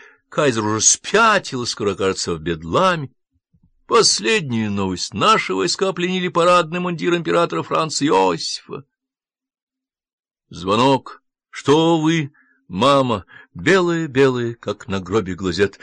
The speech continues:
Оставьте, о нём это, об убитом телеграмма. Ах, закройте, закройте глаза газет". На пороге кабинета Сазонова уж стоял палеолог. "Умоляем, спасите честь Франции.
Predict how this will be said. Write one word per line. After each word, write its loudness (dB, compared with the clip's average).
Оставьте, -2
о 0
нём 0
это, -10
об -2
убитом -2
телеграмма. 0
Ах, 0
закройте, 2
закройте -6
глаза -2
газет". -8
На -10
пороге -4
кабинета -6
Сазонова -2
уж -4
стоял -2
палеолог. -2
"Умоляем, 0
спасите -4
честь 0
Франции. 0